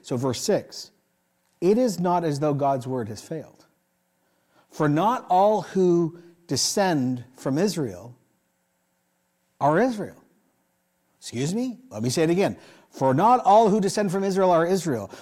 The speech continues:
So Paul says, yes, and he's saying, I'm a Jew.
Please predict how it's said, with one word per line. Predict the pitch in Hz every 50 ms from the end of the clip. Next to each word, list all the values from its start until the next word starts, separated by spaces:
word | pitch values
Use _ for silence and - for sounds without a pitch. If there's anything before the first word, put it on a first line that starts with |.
| -
So | - - 185 165
Paul | - 220 262 277
says, | - - 190 170 160 147
yes, | 165 220 247 196 127 - - - - - _ -
and | 127 113
he's | 147 190 175 -
saying, | 214 208 175 131 107 104 - -
I'm | 131 139 156 165
a |
Jew. | 160 175 277 277 226 117 -